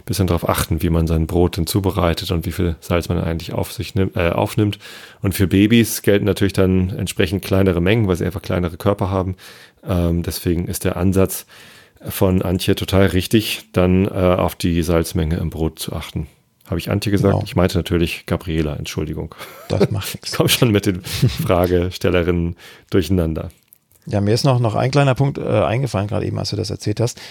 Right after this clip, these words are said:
Speaker 2: Es ist natürlich auch für den Rezeptentwickler, der ich ja nun auch irgendwie bin,
Speaker 1: Mhm.
Speaker 2: äh, interessant, wo packe ich denn das Salz rein, ne? Ich hatte da auf der Alm, zum Almkurs mal, äh, einen Teilnehmer, der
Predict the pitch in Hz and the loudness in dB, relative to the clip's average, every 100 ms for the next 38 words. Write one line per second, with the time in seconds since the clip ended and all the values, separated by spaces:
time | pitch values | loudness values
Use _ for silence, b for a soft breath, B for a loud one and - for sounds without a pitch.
0 | B 131 117 113 127 120 110 110 110 107 | B -4 0 2 2 2 0 0 0 0
1 | - - 117 113 120 120 120 113 117 110 | 0 0 0 -2 -2 0 2 2 2 2
2 | 151 113 110 - 113 113 107 107 127 - | 0 -6 -6 -6 -4 -2 -2 0 -2 -2
3 | - 95 120 - 110 110 110 98 - - | -2 2 0 0 2 4 4 0 -8 -6
4 | 117 117 117 113 113 113 - 120 123 113 | -4 -2 -2 -2 0 0 2 0 0 0
5 | 101 - 92 92 107 127 98 98 - - | 0 2 0 0 2 2 2 0 -2 -2
6 | 110 - 113 92 - 92 85 143 143 107 | -4 -2 0 0 0 0 2 2 0 -2
7 | 80 127 - - 107 104 107 B B B | -2 -2 -2 -2 2 2 0 B B B
8 | - 101 95 - - - 101 98 95 104 | -4 0 0 -2 -10 -14 -10 -2 0 2
9 | 110 104 101 98 95 | 2 0 2 2 2